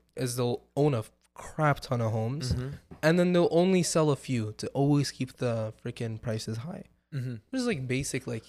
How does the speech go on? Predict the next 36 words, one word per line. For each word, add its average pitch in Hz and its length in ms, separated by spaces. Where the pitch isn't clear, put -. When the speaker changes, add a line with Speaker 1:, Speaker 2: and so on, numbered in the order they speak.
Speaker 1:
I, 233 140
I'm 139 180
sure - 160
I'm 135 120
basically 131 440
explaining, 123 480
<laughs> 180 40
"Hey, 139 160
buy 143 480
high, 147 380
sell 135 360
low," 123 380
Speaker 2:
Mm-hmm. 120 340
Speaker 1:
you 117 80
know? 117 160
Speaker 2:
Yeah, 131 200
yeah, 117 100
yeah. 104 200
Speaker 1:
But, 165 120
like, 180 420
it's, 160 140
it's, - 280
it's - 260
freaking 151 540
horrible. 127 420
Like, 139 260
there's 139 260
people 160 280
who 151 120
own, 147 240
like, 131 240
thousands 131 420
of 117 100
units, 123 320
and 135 100
it's, - 240